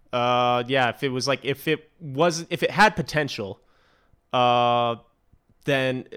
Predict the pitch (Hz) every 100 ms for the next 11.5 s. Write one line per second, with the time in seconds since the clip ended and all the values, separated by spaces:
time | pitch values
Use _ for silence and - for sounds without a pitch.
0 | _ 139 123 123 135 - _ _ - -
1 | - 139 - 143 113 117 _ _ _ _
2 | _ _ _ 147 127 127 120 98 95 -
3 | - - 123 117 113 - 131 135 131 147
4 | 147 143 - 180 156 143 151 139 139 -
5 | 131 127 113 - _ _ - - - _
6 | _ _ 165 170 156 - - - _ _
7 | _ _ _ _ _ _ _ - 220 190
8 | 233 247 - - 180 185 147 - - 143
9 | 117 107 - 143 143 165 170 139 151 151
10 | - 135 123 - 139 - 139 143 117 117
11 | 135 143 160 165 -